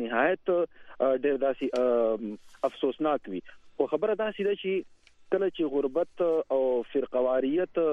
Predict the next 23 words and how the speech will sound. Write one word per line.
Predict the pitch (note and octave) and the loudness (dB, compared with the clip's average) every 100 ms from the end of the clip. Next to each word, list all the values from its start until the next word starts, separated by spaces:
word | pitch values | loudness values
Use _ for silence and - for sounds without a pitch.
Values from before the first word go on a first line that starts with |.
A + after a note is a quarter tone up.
| C3+ B2+ | 0 0
او | B2 A#2 | -2 0
بیا | C3+ D3 D3 C#3 B2 B2 | 0 2 2 2 0 0
منافقانه | A#2+ A#2 B2 D3 D3 C3+ - | 0 0 -2 0 0 0 -2
سیاست | A#2 A2 - D3 - - - - | 0 0 0 -2 -2 -20 -20 -16
خپل | - - C#3+ C#3 | -8 -2 0 0
انتها | B2+ - A#2+ D#3 - | -4 -2 0 0 0
ته | C#3+ | 0
ورسي، | D3 A2 - - - - - B2 | 0 -2 -8 -16 -18 -20 -6 -2
نو | C3 | 0
هلته | F#3+ - F3+ D#3+ E3+ | -2 0 -2 -2 -2
هر | B3 A#3+ | 0 0
یو | E3+ - | 0 -2
کس | D3 C3 B2+ | -4 -2 -2
بیا | A#2 | 0
دهشتګرد، | A#2 G#2+ A2+ B2 A2 - - - - - | -2 -4 -2 -2 -2 -6 -20 -20 -18 -4
خو | C#3 B2+ | 0 0
د | C3+ | 0
هغه | C3+ F#3+ D#3 | 0 0 -2
دهشتګردي | C#3+ - B2+ C#3 C3+ G3+ G#3+ F3 - - C3 | -6 -4 -2 0 0 -2 -2 -4 -6 -6 -2
متنوع | B2+ C#3+ D3 F#3+ A#3 D3 A#2 | 0 0 2 0 0 -2 -2
وي. | F#2+ - - - B2 | -4 -10 -14 -10 -4
د | B2 | -2
چا | F3 | 0